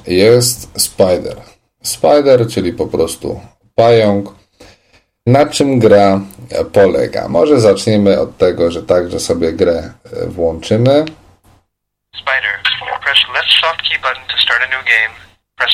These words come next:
Speaker 2: right soft key button to exit. Easy.
Speaker 1: Podobnie jak w przypadku min, e, po włączeniu gry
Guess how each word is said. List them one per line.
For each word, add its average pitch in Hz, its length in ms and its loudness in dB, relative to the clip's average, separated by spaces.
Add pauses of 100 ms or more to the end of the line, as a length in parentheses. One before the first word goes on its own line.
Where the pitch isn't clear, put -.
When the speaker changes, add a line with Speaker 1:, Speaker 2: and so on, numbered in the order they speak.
(100)
Speaker 2:
right 147 220 -2
soft 113 200 -4
key 120 140 -6
button 113 300 -6
to 117 120 -6
exit. 104 320 -8 (380)
Easy. 139 300 -2 (1200)
Speaker 1:
Podobnie 135 840 2
jak 101 580 4
w 92 280 -2 (400)
przypadku 92 720 -2 (160)
min, 123 520 2
e, 143 60 -6 (680)
po 123 200 6
włączeniu 98 680 2
gry 101 420 4